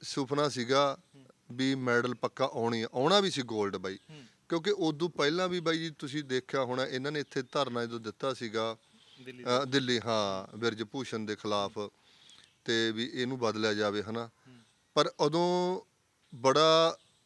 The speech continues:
Speaker 1: ਮੈਨੂੰ ਮੀਡੀਆ ਬਾਰੇ ਵੀ ਦੁੱਖ ਨਾਲ ਕਹਿਣਾ ਪੈਂਦਾ ਵੀ ਮੀਡੀਆ ਇਹ ਕਹਿ ਰਹੀ ਸੀ ਵੀ ਇਹ ਏਡੇ ਵੱਡੇ ਪਹਿਲਵਾਨ ਨਹੀਂ ਹੈਗੇ,
Speaker 2: ਹੂੰ।
Speaker 1: ਇਹ ਊਂ ਹੀ ਮਸ਼ਹੂਰ ਕਰ ਰੱਖੇ ਨੇ, ਕੋਈ 올림픽ੀਅਨ ਨਹੀਂ, ਕੁਛ ਨਹੀਂ।
Speaker 2: ਹੂੰ।
Speaker 1: ਪਰ ਅੱਜ ਉਹ ਪੂਰਾ ਦੇਸ਼ ਦੇਖ ਰਿਹਾ ਹੈ
Speaker 2: ਹੂੰ।
Speaker 1: ਵੀ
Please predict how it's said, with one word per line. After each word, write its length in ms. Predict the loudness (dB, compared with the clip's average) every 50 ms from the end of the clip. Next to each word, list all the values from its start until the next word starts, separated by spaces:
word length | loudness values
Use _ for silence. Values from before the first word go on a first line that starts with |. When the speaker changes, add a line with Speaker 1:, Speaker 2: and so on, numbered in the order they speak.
| _ _ -10
Speaker 1:
ਮੈਨੂੰ 380 | -8 -4 -2 0 0 0 -2 -2
ਮੀਡੀਆ 380 | -2 -2 -2 0 2 2 2 2
ਬਾਰੇ 180 | 2 2 2
ਵੀ 60 | 0
ਦੁੱਖ 240 | 0 0 -2 -2 0
ਨਾਲ 160 | -2 -2 0
ਕਹਿਣਾ 240 | 0 0 0 2 2
ਪੈਂਦਾ 180 | 0 0 -2 -2
ਵੀ 80 | -2
ਮੀਡੀਆ 560 | -4 -2 -2 -2 0 0 0 2 2 2 2 2
ਇਹ 220 | 4 2 2 4
ਕਹਿ 180 | 4 4 2 4
ਰਹੀ 120 | 2 0
ਸੀ 120 | -2 -2
ਵੀ 80 | 0 2
ਇਹ 60 | 2
ਏਡੇ 180 | 2 4 2 2
ਵੱਡੇ 200 | 2 2 2 0
ਪਹਿਲਵਾਨ 360 | 0 0 0 2 2 2 2
ਨਹੀਂ 120 | 0 -2
ਹੈਗੇ, 280 | -2 -4 -4 -2 -4 -6 -6 _ _ _ -16 -10
Speaker 2:
ਹੂੰ। 100 | 0 4
Speaker 1:
ਇਹ 80 | 6 6
ਊਂ 120 | 8 8
ਹੀ 60 | 6
ਮਸ਼ਹੂਰ 340 | 6 4 2 2 0 0 2
ਕਰ 180 | 2 2 4 4
ਰੱਖੇ 200 | 2 2 2 2
ਨੇ, 80 | 2
ਕੋਈ 260 | 2 2 2 2 4
올림픽ੀਅਨ 480 | 4 4 4 4 4 2 2 4 4 4
ਨਹੀਂ, 120 | 2 0
ਕੁਛ 200 | 0 0 0 0
ਨਹੀਂ। 160 | 0 0 -2 -2
Speaker 2:
ਹੂੰ। 300 | _ -12 -20 -20 -20 -20 -20 _ _ 4
Speaker 1:
ਪਰ 180 | 4 4 6 6 6 6
ਅੱਜ 180 | 6 6 8 8
ਉਹ 100 | 8 8
ਪੂਰਾ 340 | 6 2 2 4 4 6
ਦੇਸ਼ 260 | 6 6 4 4 2 2
ਦੇਖ 280 | 2 2 2 2 2
ਰਿਹਾ 160 | 0 0 0
ਹੈ 100 | 0 -2 -4 _ _ _ _ -20
Speaker 2:
ਹੂੰ। 120 | -20 -20 -20 _ _ _ _ -12 -2
Speaker 1:
ਵੀ 420 | 4 4 6 6 6 4 0 -2